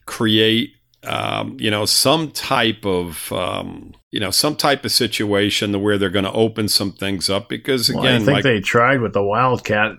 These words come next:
Speaker 2: you know, for a little bit.
Speaker 1: And that
Speaker 2: but,
Speaker 1: did
Speaker 2: uh,
Speaker 1: work a little bit.
Speaker 2: yeah.
Speaker 1: It did work. I mean, we
Speaker 2: Yeah.
Speaker 1: had the touchdown run on it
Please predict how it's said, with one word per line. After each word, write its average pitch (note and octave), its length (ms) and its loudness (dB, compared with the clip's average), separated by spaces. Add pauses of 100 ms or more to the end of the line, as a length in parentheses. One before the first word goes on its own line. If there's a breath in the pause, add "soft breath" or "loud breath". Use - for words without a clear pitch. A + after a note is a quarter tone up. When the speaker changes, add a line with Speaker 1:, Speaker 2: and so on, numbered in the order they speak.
(120)
Speaker 2:
you A2+ 100 0
know, G#2+ 160 2
for A2+ 140 2
a G#2+ 80 6
little F#2+ 160 2
bit. G2 420 0
Speaker 1:
And D3 160 2
that F3+ 100 4
Speaker 2:
but, F3 60 -4
Speaker 1:
did G3 160 6
Speaker 2:
uh, F#3+ 60 2
Speaker 1:
work G#3+ 260 6
a G3 60 6
little G#2 240 4
bit. D#2 180 -4
Speaker 2:
yeah. G#2 300 -4 (180)
Speaker 1:
It C3+ 140 4
did D#3+ 200 2
work. E3 360 4
I A2 60 4
mean, A2+ 160 2
we A#2 100 2
Speaker 2:
Yeah. A#2+ 80 2
Speaker 1:
had C3+ 100 0
the C3+ 60 -2
touchdown D#3 580 0
run G2+ 200 2
on F#2 200 0
it C3 140 -4